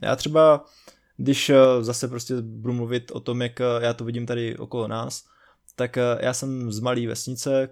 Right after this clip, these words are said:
která je nějakých třicet kilometrů od Brna a tady vlastně široko daleko není žádný ženský tým, dá se říct, tak, eh, hádám, že i v tomhle směru to moc tomu ženskému fotbalu nepomáhá, když jsou tady všechny ty volejbaly, florbaly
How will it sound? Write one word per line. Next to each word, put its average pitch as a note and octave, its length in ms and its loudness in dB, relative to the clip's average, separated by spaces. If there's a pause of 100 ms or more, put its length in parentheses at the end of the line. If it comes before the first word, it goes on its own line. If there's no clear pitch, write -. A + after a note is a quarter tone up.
která A#2 320 -2
je A2+ 380 -4 (240)
nějakých A2+ 300 -10
třicet - 280 -8
kilometrů B2 440 -4
od - 80 -10
Brna D3+ 480 -4 (340)
a A2+ 60 -2
tady C#3 260 0
vlastně C#3 400 -2
široko C#3 340 -4
daleko B2 560 -2 (260)
není C3 560 -2
žádný A#2+ 420 -2
ženský A2+ 380 -6
tým, G#2 460 -8
dá - 140 -8
se - 140 -16
říct, - 380 -16 (600)
tak, B2 200 -4
eh, B2+ 40 0 (400)
hádám, B2 360 0
že C3 340 2
i C#3 60 -4
v A#2+ 100 -10
tomhle C3+ 380 0
směru C3 480 -2
to C3 200 -6
moc C3 320 -8
tomu C3 200 -4
ženskému B2+ 400 -6
fotbalu B2+ 360 -4
nepomáhá, G#2+ 560 -4
když G#2 220 -8
jsou A2+ 140 -6
tady A#2 160 -2
všechny A2+ 280 -8
ty A2+ 80 -4
volejbaly, A#2 540 0
florbaly A2+ 760 -2